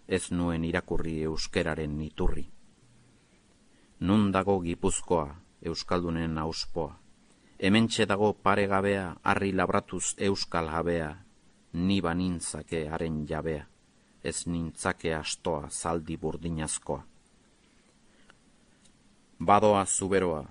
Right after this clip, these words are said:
dantzako zu beroa. Kantatzen doa plaza gizona, zure ospea eta izena,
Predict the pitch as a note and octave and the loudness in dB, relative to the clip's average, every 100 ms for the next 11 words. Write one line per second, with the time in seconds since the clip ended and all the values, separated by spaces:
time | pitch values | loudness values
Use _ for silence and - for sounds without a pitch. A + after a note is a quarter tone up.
0 | - D#2 F2 F2 - F2+ E2+ D#2 - - | -10 -2 -2 0 -4 -2 -4 -4 -6 -2
1 | F2+ D#2 D#2+ D#2 D2 - _ _ _ _ | -2 -2 -4 -2 -6 -10 _ _ _ _
2 | _ _ _ - G2 F#2 G2+ A2+ G2+ G2 | _ _ _ 0 0 0 -2 -2 0 0
3 | G2+ F#2 - G2+ - F#2 F2+ - F#2+ F2 | 0 0 -2 0 0 -4 -4 -4 -4 -4
4 | D#2+ - G2+ F#2+ F2+ F#2+ - - F#2+ F2 | -4 -4 -2 0 0 0 -4 -4 -4 -2
5 | E2 - E2+ E2+ - G2 E2+ | -4 -6 -6 -4 -4 -2 -4